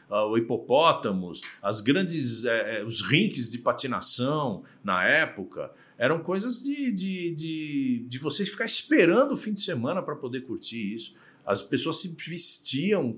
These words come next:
curtiam, eh, eh, aquele momento.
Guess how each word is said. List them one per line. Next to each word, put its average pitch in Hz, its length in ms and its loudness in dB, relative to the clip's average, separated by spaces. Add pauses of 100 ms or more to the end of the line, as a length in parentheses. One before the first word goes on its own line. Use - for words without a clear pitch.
curtiam, 165 840 0 (400)
eh, 101 460 0
eh, - 40 -8
aquele 117 300 2
momento. 110 320 -2